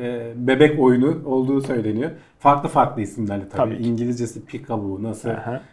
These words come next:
Speaker 1: ne alaka bilmiyorum bizde C <laughs> iken.
Speaker 2: Yani.
Speaker 1: E,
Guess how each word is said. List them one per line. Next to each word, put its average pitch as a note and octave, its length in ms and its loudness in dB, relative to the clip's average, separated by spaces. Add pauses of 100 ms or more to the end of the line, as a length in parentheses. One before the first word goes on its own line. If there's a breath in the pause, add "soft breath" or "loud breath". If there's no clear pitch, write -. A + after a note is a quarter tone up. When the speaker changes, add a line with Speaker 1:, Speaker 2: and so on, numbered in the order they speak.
Speaker 1:
ne B2 80 -2
alaka A#2 500 4
bilmiyorum C3+ 420 6
bizde A2+ 280 -2
C B2 380 6
<laughs> C#3 280 -4
iken. D3 180 0 (480 loud breath)
Speaker 2:
Yani. B2 240 2
Speaker 1:
E, A2+ 340 -2